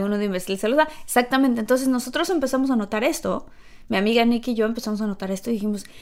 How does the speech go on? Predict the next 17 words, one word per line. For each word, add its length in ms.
"Oye, 220
qué 100
interesante", 640
porque 300
cada 260
vez 320
que 100
nosotros 460
encontramos 560
desde 260
un 160
video 280
ye-, 260
de 220
YouTube 520
de 220
inspiración 920